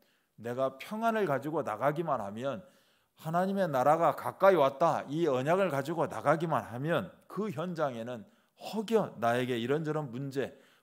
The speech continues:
보-, 돌파해야 될 이런 상황이 있다 할지라도 모든 상황을 역전시키는 그런 답, 그러한 모든 진리가 현장 가운데 있다라고 분명히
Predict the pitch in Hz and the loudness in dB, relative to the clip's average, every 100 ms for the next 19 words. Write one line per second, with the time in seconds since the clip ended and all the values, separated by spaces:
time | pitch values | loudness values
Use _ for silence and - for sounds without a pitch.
0 | _ - - - 143 165 - 180 165 156 | _ -12 -12 2 4 4 6 6 8 6
1 | 175 156 113 151 143 - 175 196 196 143 | 6 4 4 2 0 -6 0 2 4 0
2 | 110 135 117 151 151 151 120 107 131 113 | 0 2 2 -2 -2 0 2 2 -2 -2
3 | - - - _ _ 113 - - 190 208 | -8 -20 -20 _ _ -12 -6 -2 0 0
4 | 208 170 175 160 143 156 123 - - 143 | -2 -2 0 0 2 0 -2 -6 -8 -8
5 | - - 208 196 185 - 139 104 - _ | -4 2 4 2 -8 -8 -8 -8 -12 _
6 | _ _ - 127 170 160 127 107 - _ | _ _ -6 -2 -2 -4 -2 -2 -2 _
7 | _ _ _ - 120 131 151 123 92 - | _ _ _ -6 2 2 2 -4 -10 -8
8 | 107 139 170 160 - 131 120 113 120 135 | -4 -4 -4 -6 -6 -4 -2 0 -2 -2
9 | 131 143 160 165 160 156 151 135 131 107 | -4 -2 -2 -4 -4 -2 -4 -4 -6 -8
10 | - 117 120 - _ _ - 101 110 135 | -8 -8 -10 -12 _ _ -16 -14 -12 -14
11 | - 175 185 139 127 170 | -14 -12 -8 -8 -10 -14